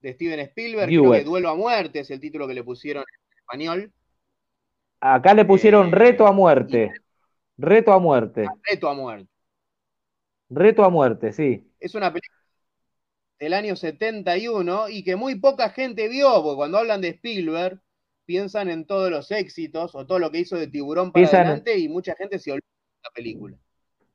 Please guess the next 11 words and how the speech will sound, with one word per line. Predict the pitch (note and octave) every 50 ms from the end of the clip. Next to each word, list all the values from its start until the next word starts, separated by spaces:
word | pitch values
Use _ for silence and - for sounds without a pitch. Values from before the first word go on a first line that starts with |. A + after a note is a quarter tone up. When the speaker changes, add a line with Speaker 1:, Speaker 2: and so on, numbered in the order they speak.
| _ _ _ _ _ _ _ _ _ _ _ _ _ _ _ _ _ _ _
Speaker 2:
Claro, | G#3 G#3 G3 E3+
a | E3
Spielberg | E3 A#3 B3 B3+ B3+ A#3 G3
lo | F3+
relacionan | E3 E3 E3 D#3+ D3+ - G#3 F#3+ F3 D#3
con | D3+ D#3+ D#3
E | E3 E3
T | - A#3 F#3+ C3 G#2 - _
o | A#2+ A#2+
con | C3 C#3 C3+
Tiburón. | C3+ C#3+ C#3+ D3+ F3 A3 G3 C#3 A#2 G2+ F#2+ _